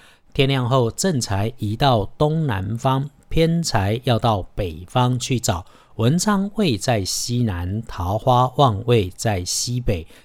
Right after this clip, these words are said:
吉祥的数字是二和七。天光以后，正财来到东南边，偏财走去北方车。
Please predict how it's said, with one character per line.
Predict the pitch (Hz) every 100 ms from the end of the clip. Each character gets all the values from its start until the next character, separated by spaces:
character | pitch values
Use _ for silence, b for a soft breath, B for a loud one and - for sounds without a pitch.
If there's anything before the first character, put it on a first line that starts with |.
| -
吉 | - 110
祥 | 120 107
的 | 107
数 | - 139
字 | 110 120 101
是 | 120 98 -
二 | 135 101 -
和 | - 110 87 -
七。 | - 127 123 127 B B B -
天 | 175 165
光 | 160 160
以 | 151 143
后， | 127 127 127 -
正 | 180
财 | 123 113
来 | 110 95
到 | 123
东 | 117 104 101
南 | 92 85 -
边， | 95 90 110
偏 | 127 107 104
财 | 107 90 95 107
走 | - 113
去 | 107 110
北 | - 120
方 | 117 117
车。 | 113